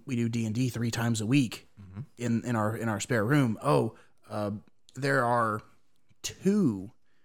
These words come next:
Speaker 1: local Facebook groups just for D and D groups and finding a group."
Speaker 2: And see, I didn't know that. That's,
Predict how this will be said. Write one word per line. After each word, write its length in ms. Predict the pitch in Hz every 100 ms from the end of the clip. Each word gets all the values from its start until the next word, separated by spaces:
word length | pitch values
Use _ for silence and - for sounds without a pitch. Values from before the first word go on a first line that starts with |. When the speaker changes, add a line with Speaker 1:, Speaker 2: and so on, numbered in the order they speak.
| _ -
Speaker 1:
local 540 | 120 120 147 156 147
Facebook 500 | - 113 113 110 90
groups 540 | 104 90 - - - - - _ -
just 420 | 113 - 113 113 -
for 160 | 131
D 240 | 117 117 113
and 140 | 107
D 160 | 107 104
groups 440 | 120 135 147 - -
and 220 | 110 110
finding 540 | - 107 113 104 98
a 60 | 87
group." 380 | 80 55 - -
Speaker 2:
And 80 | 117
see, 120 | - 104
I 100 | 110
didn't 220 | 131 87
know 160 | 95
that. 480 | 107 - 110 - - -
That's, 320 | - 110 -